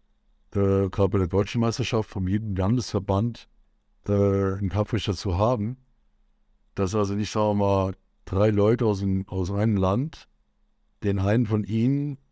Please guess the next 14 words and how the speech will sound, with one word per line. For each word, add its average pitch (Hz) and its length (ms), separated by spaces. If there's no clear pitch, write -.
vorpushen 98 560
können, 85 360
ja? 107 260
Dass 92 180
also 101 240
dann 104 120
irgendwo 113 320
ein 107 60
mehr 107 220
gerechteres 107 520
Ver-, 101 240
Verteilen 110 540
ist, 127 280
ähm, 101 640